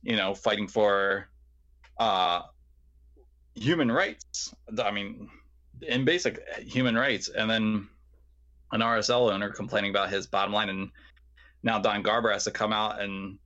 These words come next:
make a statement against an owner in his league when there shouldn't be a middle ground. There should be owners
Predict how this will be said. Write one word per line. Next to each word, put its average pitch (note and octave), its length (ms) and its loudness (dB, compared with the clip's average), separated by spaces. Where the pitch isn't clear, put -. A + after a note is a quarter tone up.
make A2 200 0
a G#2+ 60 0
statement G#2+ 380 0
against G#2 460 -2
an G2+ 140 -4
owner A#2 320 2
in G#2+ 80 0
his F#2+ 300 -2
league B2+ 280 0
when G2 220 0
there F#2+ 120 0
shouldn't B2 400 0
be A#2+ 140 0
a A#2+ 80 2
middle G#2 320 0
ground. F2+ 260 -2
There G2+ 120 2
should G#2 220 -4
be G#2 380 -2
owners G#2 680 0